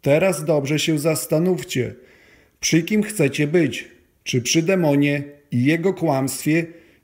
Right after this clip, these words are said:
i łudzie, czy przy Bogu w Trójcy Świętej jedynemu, który zawsze wygrywa.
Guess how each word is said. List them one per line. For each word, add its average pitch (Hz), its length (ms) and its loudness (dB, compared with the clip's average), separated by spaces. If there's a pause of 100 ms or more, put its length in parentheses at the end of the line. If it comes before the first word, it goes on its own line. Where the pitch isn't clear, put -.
i 131 160 2
łudzie, 139 640 0 (360)
czy 127 200 2
przy 135 240 0
Bogu 175 340 0
w - 80 -10
Trójcy 143 400 0
Świętej 139 500 0
jedynemu, 127 680 -2 (540)
który 143 340 2
zawsze 160 440 2
wygrywa. 160 800 2